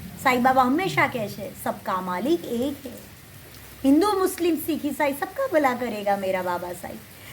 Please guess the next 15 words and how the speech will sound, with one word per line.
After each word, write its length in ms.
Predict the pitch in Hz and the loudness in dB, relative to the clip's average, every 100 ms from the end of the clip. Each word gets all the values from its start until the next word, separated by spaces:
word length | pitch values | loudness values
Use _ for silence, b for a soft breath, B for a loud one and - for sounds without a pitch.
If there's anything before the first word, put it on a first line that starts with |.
| - | 2
સાંઈ 220 | 349 320 | 6 6
બાબા 260 | 359 370 381 | 6 6 4
બધી 460 | 349 269 254 403 339 | 4 -2 0 2 4
જ્ઞાતિ 400 | 320 277 294 254 | 4 2 0 -4
જોડે 320 | 254 233 233 | -2 -4 -2
છે, 120 | 277 | -2
બધા 340 | 277 320 392 | -2 2 4
ધર્મ 340 | 339 294 285 277 | 6 4 2 0
જોડે 280 | 269 254 240 | -2 -2 -4
છે, 120 | 277 | -6
કીડીથી 420 | 294 339 339 349 | -4 -2 0 0
લઈને 240 | 330 339 302 | 0 -2 0
હાથી 340 | 285 311 311 392 | 2 2 2 -2
જોડે 320 | 311 285 240 | 0 -2 -2
છે. 100 | 233 | -4